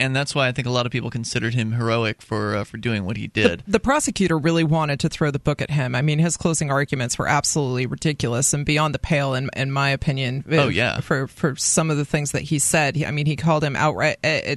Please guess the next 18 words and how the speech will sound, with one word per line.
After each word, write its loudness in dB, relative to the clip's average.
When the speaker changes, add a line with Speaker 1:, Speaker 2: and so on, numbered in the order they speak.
Speaker 2:
outright 2
guilty 0
of -2
the 0
charges, 0
and, 0
and 0
was, 0
was -2
just 0
saying 2
some, -2
some -2
things 0
about 2
him 2
that -2
really, 2